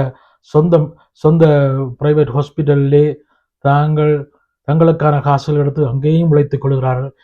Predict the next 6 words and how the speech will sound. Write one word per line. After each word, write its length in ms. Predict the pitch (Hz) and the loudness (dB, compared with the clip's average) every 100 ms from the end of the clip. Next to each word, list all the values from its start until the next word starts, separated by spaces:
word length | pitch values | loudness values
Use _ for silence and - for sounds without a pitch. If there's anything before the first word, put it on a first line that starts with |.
| _ _ _ 135 | _ _ _ -2
எ-, 200 | 147 - _ - | -2 -4 _ -4
எப்படி 460 | 151 - 214 202 208 202 139 | -4 0 2 4 4 2 -2
மக்களுடைய 640 | 131 143 - 170 165 165 160 160 151 113 | -4 -4 -2 0 2 2 2 2 -2 -6
இரத்தத்திலே 720 | 131 147 - 165 165 160 156 151 - - | -4 -4 -4 -6 -2 0 0 -2 -6 -8
வாழ 340 | 127 143 156 | -2 0 0
விரும்புகிறார்களோ 840 | 131 139 143 143 135 135 127 135 | 0 -2 -2 -2 -2 -4 -4 -6